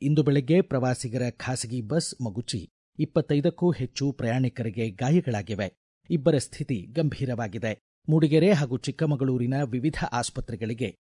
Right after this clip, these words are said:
ಗಾಯಾಳುಗಳನ್ನು ದಾಖಲಿಸಲಾಗಿದೆ. ರಾಜ್ಯದ ಕರಾವಳಿ ಸೇರಿದಂತೆ ಮಲೆನಾಡು ಜಿಲ್ಲೆಗಳಲ್ಲಿ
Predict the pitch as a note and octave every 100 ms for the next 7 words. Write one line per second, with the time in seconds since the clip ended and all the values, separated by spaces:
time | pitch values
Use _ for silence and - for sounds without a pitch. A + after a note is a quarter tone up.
0 | _ C#3+ D#3 E3+ D3 A#2+ A2+ A2+ A2+ A#2
1 | D3 - C3+ G#2+ A2 G#2 G2+ G#2+ G2+ _
2 | _ _ _ _ _ _ _ G3+ G3+ G#3+
3 | G3+ A3 - E3 E3 D#3 D#3 D3 D3+ C#3+
4 | C#3+ C#3+ F3 G#3+ - C#3 C#3 E3+ F3+ F3+
5 | F3+ A#2+ A#2+ A2+ A#2 A#2